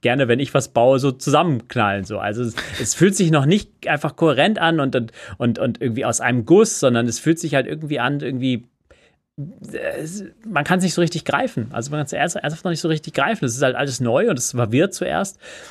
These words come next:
Aber wenn du wie im Urlaub, was ideal dafür war, ein bisschen Zeit hast, da länger drauf zu schauen, ähm,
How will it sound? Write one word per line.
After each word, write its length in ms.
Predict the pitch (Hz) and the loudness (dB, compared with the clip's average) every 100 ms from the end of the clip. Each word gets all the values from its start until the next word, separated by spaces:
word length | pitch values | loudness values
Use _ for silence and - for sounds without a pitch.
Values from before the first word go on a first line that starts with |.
| - | -4
Aber 180 | 120 123 | 2 4
wenn 120 | 147 | 4
du 180 | 151 131 | 2 0
wie 160 | 127 | 0
im 260 | 127 110 101 - | 0 -2 -4 4
Urlaub, 400 | 214 175 147 - | 6 6 2 -4
was 560 | 156 147 127 123 - - | -6 -6 -4 -4 -4 -8
ideal 360 | - 123 135 | -6 0 0
dafür 240 | 185 - 104 | 0 -4 -2
war, 180 | 110 139 | -2 -2
ein 60 | |
bisschen 220 | 127 131 117 | -6 -6 -2
Zeit 240 | 123 196 | 0 0
hast, 160 | 127 - | -2 -2
da 80 | |
länger 260 | 104 135 147 | 0 0 0
drauf 260 | - 180 - | 0 -4 -4
zu 100 | - | -8
schauen, 320 | - 107 151 - - - - | -4 -4 -4 -10 -20 -16 -2
ähm, 420 | 127 123 120 | 2 4 2